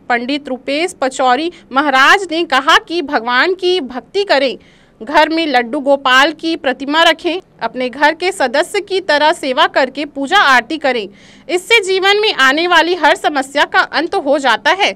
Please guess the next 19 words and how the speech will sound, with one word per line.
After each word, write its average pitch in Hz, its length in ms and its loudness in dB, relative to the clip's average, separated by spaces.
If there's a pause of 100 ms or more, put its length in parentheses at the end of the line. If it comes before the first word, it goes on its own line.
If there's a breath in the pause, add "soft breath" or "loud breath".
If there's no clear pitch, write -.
(280 loud breath)
इसी 392 220 0
कड़ी 370 300 2
में 427 180 0
आयोजक 262 520 2 (240)
भगवताचार्य 294 960 0
पंडित 254 480 -4 (260 soft breath)
रूपेश 339 480 -2
पचौरी 339 400 2
महाराज, 269 500 2
प्रबंधक 240 680 -2
प्रदेश 254 400 -4
प्रवक्ता 247 600 -2 (240 loud breath)
संत 392 360 0
महासभा 311 520 2
छत्तीसगढ़ 320 680 -2
के 320 180 -6
द्वारा 247 380 2
श्री 392 420 -2
विभानंद 339 640 0